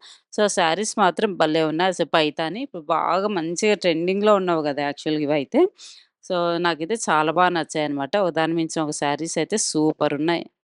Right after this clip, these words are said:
వీళ్ళ దగ్గర ఇవే కాకుండా పేస్టల్ కలర్స్ వస్తాయంటండి ఈ ప్యాటర్న్‌లో మొత్తము. So,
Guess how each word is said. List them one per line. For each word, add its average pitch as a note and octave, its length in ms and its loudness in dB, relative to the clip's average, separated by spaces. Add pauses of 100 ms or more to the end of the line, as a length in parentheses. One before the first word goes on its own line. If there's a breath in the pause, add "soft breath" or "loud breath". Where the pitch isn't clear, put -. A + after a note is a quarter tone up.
(380)
వీళ్ళ G#3 140 -8
దగ్గర G3 380 0
ఇవే G3+ 300 0
కాకుండా G3+ 520 0
పేస్టల్ F#3 500 0
కలర్స్ G3+ 360 0
వస్తాయంటండి E3 760 -4
ఈ F#3+ 100 -4 (160)
ప్యాటర్న్‌లో E3 640 0
మొత్తము. D#3 480 -2 (460 soft breath)
So, G3+ 80 0